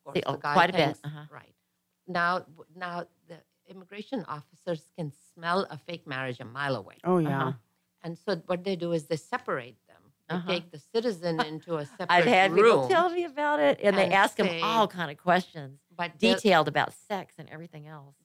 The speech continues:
Speaker 1: and they'll say, "If you are lying that this is, you're going to
Speaker 2: You're
Speaker 1: prison for five
Speaker 2: interrogated.
Speaker 1: years."
Speaker 3: To
Speaker 1: You are
Speaker 3: the
Speaker 1: going.
Speaker 3: American citizen?
Speaker 2: Both of 'em. Both, both. Mm-hmm.
Speaker 1: Well, the, so the, unless you tell us the truth. And the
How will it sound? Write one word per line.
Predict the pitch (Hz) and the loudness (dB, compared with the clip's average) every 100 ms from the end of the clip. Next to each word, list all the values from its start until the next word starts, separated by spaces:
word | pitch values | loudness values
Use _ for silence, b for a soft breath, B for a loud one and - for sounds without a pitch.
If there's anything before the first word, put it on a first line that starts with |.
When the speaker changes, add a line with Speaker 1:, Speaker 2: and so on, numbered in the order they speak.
| 165 | _
Speaker 1:
and | 165 170 | -20 -18
they'll | 165 160 - | -16 -16 -14
say, | 170 156 160 _ | -14 -14 -18 _
"If | 170 _ _ _ _ 151 | -20 _ _ _ _ _
you | 165 247 285 269 _ _ 175 | -10 -8 -8 -12 _ _ -10
are | 165 | -8
lying | 143 143 156 156 123 113 113 | -4 -2 0 -2 -6 -16 -20
that | 143 120 | -20 -20
this | 143 _ | -20 _
is, | 156 147 _ 165 156 | _ _ _ _ _
you're | 208 302 214 | -2 0 0
going | 160 151 | -4 -6
to | 151 | -12
Speaker 2:
You're | - | -10
Speaker 1:
prison | 151 147 | -8 -8
for | 139 | -4
five | 156 156 160 135 | -4 -2 -2 -4
Speaker 2:
interrogated. | 117 | -10
Speaker 1:
years." | 123 | -16
Speaker 3:
To | _ 180 | _ 0
Speaker 1:
You | 277 269 | 4 6
are | 220 | 4
Speaker 3:
the | |
Speaker 1:
going. | 202 208 | 4 2
Speaker 3:
American | 214 220 254 240 | 2 0 -4 -6
citizen? | - 240 254 - | -2 -2 -2 4
Speaker 2:
Both | 185 294 | 6 6
of | 139 87 | 0 -6
'em. | 92 - | -16 0
Both, | 165 156 - _ | 4 4 2 _
both. | 147 151 127 _ 143 | -6 -6 -8 _ -20
Mm-hmm. | 165 | -12
Speaker 1:
Well, | 190 165 - - | -8 -8 -10 -14
the, | 196 170 - | -14 -14 -8
so | 226 | -6
the, | 196 - _ _ _ _ _ | -6 -12 _ _ _ _ _
unless | 202 247 247 | -2 -2 -2
you | 202 | -8
tell | 165 135 | -10 -12
us | 139 | -16
the | 143 | _
truth. | - 311 _ _ _ | -20 -20 _ _ _
And | 170 | -12
the | 156 | -10